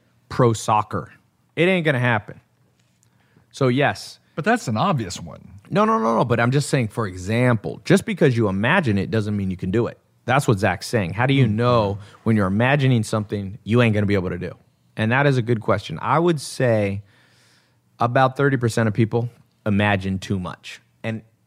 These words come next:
Speaker 1: so I was speaking to the seventy percent who don't. If, here's how you know, and this answers both sides. When you start imagining,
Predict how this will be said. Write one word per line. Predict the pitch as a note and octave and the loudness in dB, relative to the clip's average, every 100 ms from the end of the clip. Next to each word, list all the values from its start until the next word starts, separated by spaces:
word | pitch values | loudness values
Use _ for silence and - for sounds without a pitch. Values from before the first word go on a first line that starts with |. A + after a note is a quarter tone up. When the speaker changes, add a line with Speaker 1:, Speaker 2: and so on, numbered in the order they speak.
| - | -10
Speaker 1:
so | - B2+ G#2+ | 0 0 2
I | - C3 | 2 2
was | D3 | 2
speaking | - - B2+ A#2 | -2 -6 -6 -4
to | A2 | -4
the | F#2+ | -6
seventy | G2 A2+ G#2+ G#2+ G2 | -4 -2 -2 -4 -6
percent | F2+ - G2 F2+ | -10 -12 -12 -10
who | F2+ | -12
don't. | E2 G2+ F2+ D2+ _ _ _ _ _ _ _ _ _ - | -10 -10 -10 -12 _ _ _ _ _ _ _ _ _ -8
If, | D3 F#3+ - _ _ _ | -2 -2 -4 _ _ _
here's | - F3+ G#3 | -2 0 2
how | D3 A#2+ | 2 0
you | G#2+ F2+ | 0 -2
know, | D#2 - _ _ _ _ _ _ _ _ _ _ _ | -8 -14 _ _ _ _ _ _ _ _ _ _ _
and | G#2 G2+ | -2 0
this | A2 | 2
answers | A#2+ A2 - F#2 | 2 2 0 -6
both | F#2 G#2+ G#2+ | -2 0 0
sides. | - E2 C2 - _ _ _ _ _ _ _ _ _ _ _ _ | -2 -6 -8 -16 _ _ _ _ _ _ _ _ _ _ _ _
When | A2 A2 | 0 2
you | G#2+ | 2
start | G2+ B2+ D3+ | 2 2 4
imagining, | D#3+ D#3 C3+ G#2 F#2+ F#2 | 4 2 2 -2 -6 -8